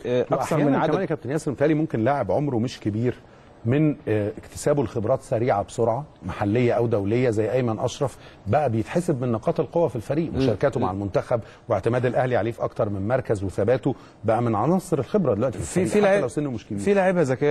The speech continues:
Speaker 1: يا استاذ محمد، يعني بيقدر ياخد ال-، الخبرات، بس مش، مش عملي، ممكن ياخدها نظري.
Speaker 2: مم.
Speaker 1: يعني ممكن انا لما اجي اتكلم معاك في موقف حصل معايا او موقف حصل مع حضرتك بتقول لي عليه،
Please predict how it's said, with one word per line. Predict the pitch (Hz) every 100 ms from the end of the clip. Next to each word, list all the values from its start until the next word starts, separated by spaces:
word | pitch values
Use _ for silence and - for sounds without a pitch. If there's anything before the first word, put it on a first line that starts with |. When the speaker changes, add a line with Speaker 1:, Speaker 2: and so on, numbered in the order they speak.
| 139
Speaker 1:
يا | 123
استاذ | 104
محمد، | 110 131 139
يعني | 117 113 113
بيقدر | 90 135 143 123
ياخد | 135 131
ال-، | 113 104
الخبرات، | 95 107 - 101 123
بس | 120 131 -
مش، | 110 - -
مش | 104 101
عملي، | 107 123 123
ممكن | 135 131
ياخدها | 123 139 135
نظري. | 139 135 98 87
Speaker 2:
مم. | 110 95 73 - -
Speaker 1:
يعني | 95 110
ممكن | 131 139
انا | 139
لما | 139
اجي | 139 131
اتكلم | - 143 135
معاك | 127 135 127
في | 127
موقف | 139 147 139
حصل | 147 143 127
معايا | 113 117 123
او | 113 120
موقف | 147 139
حصل | - 151 143
مع | 123
حضرتك | 127 143
بتقول | 127 - 139
لي | 120
عليه، | 117 131